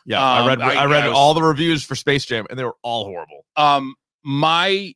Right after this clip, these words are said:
Speaker 2: issue is that how do you have Looney Tunes and cartoons in a movie,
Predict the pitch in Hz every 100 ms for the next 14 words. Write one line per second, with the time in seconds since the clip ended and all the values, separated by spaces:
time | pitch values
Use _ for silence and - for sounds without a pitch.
0 | _ 180 165 - 120 98 95 120 _ 143
1 | 113 127 120 117 156 170 185 233 214 _
2 | _ _ 156 165 151 143 175 202 - 185
3 | 185 185 143 135 - 143 - 156 143 127
4 | - 131 120 131 104 90